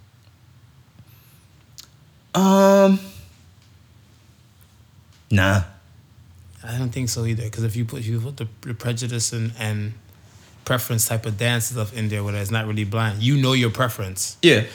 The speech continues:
Speaker 2: So you know whatever your preference is and stuff, whatever. You know that if you go out there, you just look. You might be smitten by that preference and stuff, whatever, but that's just about it.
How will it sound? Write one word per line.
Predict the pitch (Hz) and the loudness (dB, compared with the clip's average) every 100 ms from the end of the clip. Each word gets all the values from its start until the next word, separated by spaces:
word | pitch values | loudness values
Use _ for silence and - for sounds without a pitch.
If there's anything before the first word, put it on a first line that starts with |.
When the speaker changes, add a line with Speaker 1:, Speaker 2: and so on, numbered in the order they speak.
| - - | -16 -6
Speaker 2:
So | - 127 | -2 0
you | 113 127 | 2 4
know | 127 123 113 | 4 2 2
whatever | 120 127 | 2 2
your | 123 123 | 0 0
preference | - 123 123 113 | 0 -2 -2 -2
is | 117 104 | -2 -2
and | 104 | -4
stuff, | 110 101 | -6 -6
whatever. | 110 107 101 107 120 - - | -6 -4 -4 -6 -8 -16 -4
You | 123 | 0
know | 120 | 2
that | 113 | 2
if | 104 | 0
you | 123 | -4
go | 113 113 | 0 0
out | 117 110 | 0 0
there, | 107 | -2
you | 107 | -2
just | 110 107 | -2 -2
look. | 107 131 113 - - - - _ _ _ _ _ _ - - _ _ - - | 0 0 0 -8 -20 -20 -20 _ _ _ _ _ _ -20 -20 _ _ -18 -4
You | 127 | 0
might | 143 139 | 2 2
be | 120 | 2
smitten | 117 - 151 165 135 | 4 4 4 2 2
by | 127 120 | 2 2
that | 120 120 | 0 0
preference | 160 - 127 117 - | 0 2 -2 -2 -2
and | |
stuff, | 107 110 - | -4 -4 -4
whatever, | 113 | -4
but | 104 107 | -4 -2
that's | 117 123 | 0 0
just | 123 117 | -2 -2
about | 107 107 104 | -2 -2 0
it. | 131 101 | -2 -2